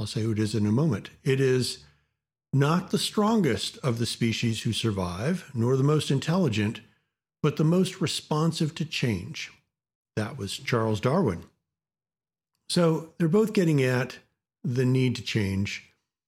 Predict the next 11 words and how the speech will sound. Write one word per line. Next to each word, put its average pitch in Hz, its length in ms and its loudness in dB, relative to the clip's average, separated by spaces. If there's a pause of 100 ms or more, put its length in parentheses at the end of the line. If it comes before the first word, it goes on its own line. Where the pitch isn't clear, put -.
(760)
A 151 40 2
very 208 500 2
interesting 151 580 0
dynamic 113 560 0
that 120 120 -6
happens, 117 640 -2
particularly 170 800 -2
in 135 80 2
larger 113 500 2
organizations, 98 1040 -4
is 123 440 0